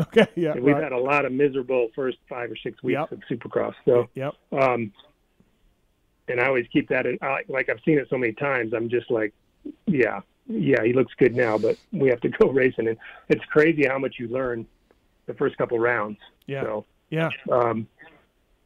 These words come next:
Speaker 1: Um,
Speaker 2: and then you gotta tune it, you know, you gotta tune it to the race condition and,
Speaker 1: Mm-hmm.
Speaker 2: and, um, you know, and, and make it work. So.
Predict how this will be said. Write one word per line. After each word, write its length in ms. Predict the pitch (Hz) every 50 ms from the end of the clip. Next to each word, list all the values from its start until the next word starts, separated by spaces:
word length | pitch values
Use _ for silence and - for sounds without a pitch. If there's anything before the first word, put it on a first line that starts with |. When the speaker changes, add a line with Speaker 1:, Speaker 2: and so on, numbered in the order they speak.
| _ _ _ _ _ _ _ _ - -
Speaker 1:
Um, 140 | 175 175 170
Speaker 2:
and 100 | 160 165
then 120 | 175 175 175
you 80 | 175
gotta 180 | 185 175 165 156
tune 260 | - - 180 202 196
it, 80 | 165 -
you 100 | - 165
know, 80 | 151 156
you 100 | 156 160
gotta 180 | 170 156 147 - _
tune 140 | - 156 151
it 80 | 151 -
to 80 | 156
the 80 | 147 143
race 200 | 139 143 160 - _
condition 480 | 131 123 120 120 120 - 131 123 127
and, 200 | 123 113 113 113
Speaker 1:
Mm-hmm. 80 | - - 127
Speaker 2:
and, 240 | 123 120 117 117 113
um, 300 | 117 113 110 107 107 110 _ _ _ _ _ _ _ _ _ _ _ _ _ _ _ _ _ _ _ _ _
you 100 | - 139
know, 180 | 120 117 113 110
and, 180 | 110 107 113 117
and 160 | - 131 120 120
make 200 | 120 120 117 117
it 120 | 110 113
work. 340 | 110 120 120 107 104 - - - - - -
So. 240 | - 120 110 107 104